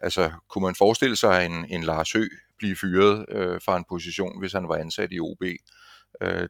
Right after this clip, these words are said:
det, det ville jeg have meget svært ved at, at, at kunne gennemskue, øh, hvordan det kunne hænge sammen. Altså, der er visse personligheder, der bare er synonym med klasse og loyalitet, og sådan nogle klubhelte der, øh, de fortjener ikke at blive sparket til.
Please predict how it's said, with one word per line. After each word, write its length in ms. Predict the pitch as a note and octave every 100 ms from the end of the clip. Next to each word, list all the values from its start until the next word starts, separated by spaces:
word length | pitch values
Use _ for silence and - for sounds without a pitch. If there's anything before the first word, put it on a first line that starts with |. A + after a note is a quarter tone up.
| -
det, 120 | G2
det 120 | A2+ G#2+
ville 120 | F#2+
jeg 80 | E2+
have 100 | F2
meget 220 | D#2+ F2+
svært 200 | - F2+
ved 80 | F#2+
at, 300 | E2+ F#2 F2+ F2+ -
at, 160 | F2 F2 F2
at 80 | -
kunne 140 | F2+
gennemskue, 460 | E2+ E2+ - - - - - - - _ -
øh, 100 | F2+
hvordan 280 | F2 F2+ F2
det 140 | F2
kunne 160 | - F#2
hænge 160 | F2 F2
sammen. 380 | F2 E2+ F2+
Altså, 220 | - - G2
der 120 | G#2
er 160 | A2+
visse 320 | A2+ C3 C#3 D3
personligheder, 760 | B2 - B2+ C#3 B2 A#2+ A2
der 140 | - G2+
bare 320 | G2 G#2+ A#2
er 40 | G#2+
synonym 580 | - G#2+ G#2 G#2+ C#3+ C3+
med 80 |
klasse 520 | A#2 - G2+ A#2+ D3 C#3
og 120 | A2
loyalitet, 680 | G2+ F#2+ F#2+ F2+ B2+ - - - - - - - _
og 140 | - G#2
sådan 120 | B2+
nogle 200 | C3 G#2+
klubhelte 580 | - B2 A#2 C3+ A2+ G2
der, 260 | G2+ E2 - - -
øh, 140 | A2+ G2
de 100 | G#2+
fortjener 400 | - - B2+ A#2+
ikke 220 | A2+ G#2
at 60 | A2
blive 120 | A2
sparket 380 | - F2+ F2 F#2+
til. 160 | G#2